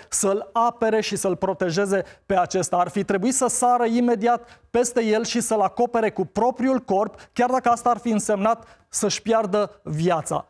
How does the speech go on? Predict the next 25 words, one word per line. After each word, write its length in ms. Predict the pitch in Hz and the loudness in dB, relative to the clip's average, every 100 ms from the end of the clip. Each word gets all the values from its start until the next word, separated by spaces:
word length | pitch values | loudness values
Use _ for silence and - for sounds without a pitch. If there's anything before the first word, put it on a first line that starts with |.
| - | -4
Ei 180 | 208 | -2
bine, 380 | 202 247 254 240 | 0 2 0 -2
nu 340 | - 175 208 277 | -2 2 2 2
s-a 180 | - 240 | 0 -2
întâmplat 440 | 185 185 175 180 | 0 -2 0 -2
acest 300 | 180 160 185 | -2 -2 -2
lucru 300 | 151 170 196 | 0 0 0
și 160 | 233 - | -2 -2
îi 60 | 220 | 0
vedem 320 | 196 196 240 | 0 0 0
pe 140 | 233 | -2
cei 240 | 214 226 202 | -2 -2 0
doi 320 | 165 214 220 | 0 0 0
că, 300 | 208 208 220 _ | 0 0 -2 _
uh, 160 | - 180 | -2 0
se 180 | 180 240 | 2 2
îndepărtează 800 | 247 247 233 220 196 240 240 233 | 2 2 0 0 0 0 2 0
de 100 | 196 | 0
oficial 680 | 190 - 180 - 190 214 214 - - | 0 -2 -6 0 2 0 -2 -12 -6
și 240 | - 240 | 0 0
fug 360 | - 247 311 220 | 0 -2 -2 -2
și 280 | - 226 | -2 0
ei 220 | 240 254 247 | 2 0 0
către 380 | 247 277 269 254 | -2 0 0 2
individul 920 | 233 220 190 190 165 240 208 247 247 | 2 2 0 0 0 0 2 0 0